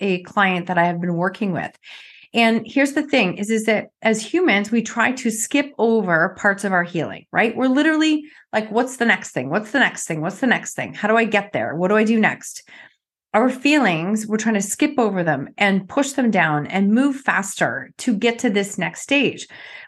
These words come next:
But if we are in a space that our subconscious mind does not believe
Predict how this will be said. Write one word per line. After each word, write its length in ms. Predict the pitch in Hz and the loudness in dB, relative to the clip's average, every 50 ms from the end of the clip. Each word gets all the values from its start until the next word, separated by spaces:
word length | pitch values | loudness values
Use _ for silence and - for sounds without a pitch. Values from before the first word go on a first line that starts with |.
| - | -2
But 280 | - 262 262 247 254 - - _ _ - | 0 2 2 0 -2 -6 -16 _ _ 0
if 260 | 247 269 262 - - | 0 0 0 0 0
we 500 | 254 269 262 262 262 262 254 247 - - - | 2 4 4 6 6 6 4 2 0 0 0
are 160 | 226 - - | 2 2 0
in 220 | - - 269 294 | 0 0 0 0
a 100 | 359 415 | 0 0
space 480 | 403 - - - 226 196 196 214 214 - | -2 -6 -4 -2 0 0 0 -2 -4 -4
that 180 | - 202 - - | -4 -4 -2 0
our 140 | 190 202 202 | 0 0 0
subconscious 640 | 202 - 202 196 - - 202 185 190 - 190 - | 0 -4 -6 -6 -4 -2 -2 -2 -2 -6 -10 -6
mind 240 | - 175 160 165 175 | -4 -4 -2 -2 -4
does 180 | 165 170 170 175 | -4 -4 -4 0
not 360 | 190 185 180 180 170 185 190 | 0 2 2 2 0 -2 -4
believe 640 | 196 196 190 175 180 190 214 233 254 285 302 302 | -4 -4 -2 -2 0 2 2 4 4 2 2 0